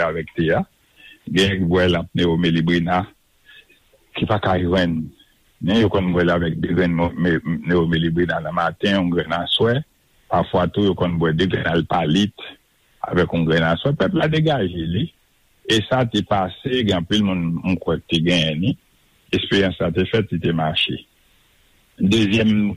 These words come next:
vag ki vini an tou, gen menm eksperyans sa fèt, men moun nou mwen ogmante te a. Ogmante te a, yo mete, yo vin mete, bon, e te li la, yo te kon fè, te li la avèk, e, sitwon,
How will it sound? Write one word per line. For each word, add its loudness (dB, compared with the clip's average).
vag 0
ki -2
vini 0
an -4
tou, 0
gen 0
menm 2
eksperyans 0
sa 0
fèt, 0
men -2
moun 2
nou 2
mwen 2
ogmante 0
te -2
a. -10
Ogmante 2
te 2
a, 0
yo 0
mete, 0
yo 2
vin 0
mete, 0
bon, -6
e -2
te 0
li 2
la, 0
yo -4
te 0
kon -2
fè, 0
te 0
li 2
la 0
avèk, -4
e, 0
sitwon, 0